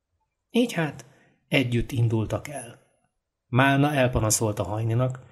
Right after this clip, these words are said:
hogy társai gúnyolják azért, mert keveset tud az emberek világáról.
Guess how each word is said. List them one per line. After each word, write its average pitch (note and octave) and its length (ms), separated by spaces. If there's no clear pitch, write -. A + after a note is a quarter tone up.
hogy C3+ 180
társai E3 520
gúnyolják B2 720
azért, B2 360
mert B2+ 240
keveset G2+ 520
tud G#2+ 140
az G2+ 120
emberek G2 480
világáról. F#2+ 1000